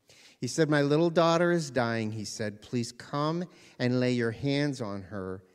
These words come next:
Heal her so she can live.' And it says, 'So Jesus went with him, and all the crowd followed, crowding around him.'" <clears throat> So we see here that, you know, there were crowds, and they were expecting from Jesus, but there was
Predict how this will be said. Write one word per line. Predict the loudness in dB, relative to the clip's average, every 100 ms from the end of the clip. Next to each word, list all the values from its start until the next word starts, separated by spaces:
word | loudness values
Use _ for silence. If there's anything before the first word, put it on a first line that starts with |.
| _ _ _
Heal | _ -16 -4 0 2 2
her | -2 -6 -4 -4 -8 -12
so | -14 -10 -10
she | -8 -6 -6
can | -4 -6 -6
live.' | -6 -8 -12 -20 -20 _ _ _ -20 -8
And | -4
it | -4
says, | -2 -2 -2
'So | -4
Jesus | -2 0 2 2 -4 -2
went | -2 0
with | -2 -2
him, | -4 -4 -6 -10
and | -10
all | -2 0 0 -2
the | -4 -10
crowd | -8 -6 -4 -6 -8
followed, | -10 -10 -8 -10 -12 _ _ -20 _
crowding | -12 -2 2 2 4 2 0
around | -4 -4 -2 -4 -6
him.'" | -12 -18 -20 _ -16
<clears throat> | -16 -16 _ _ -20 -14
So | -2 2
we | 2
see | 0 -2 0
here | 4 4 2 -4 -14 -2
that, | 2 2 0 -10 -20 _ _ 0
you | 4
know, | 6 4 2 -4 -8
there | 2 2
were | 2
crowds, | -2 0 4 4 2 2
and | 2
they | 4
were | 2
expecting | 0 -2 -4 -2 -4
from | -2 -2
Jesus, | 0 0 0 -2
but | 0 0
there | 4 6
was | 6 2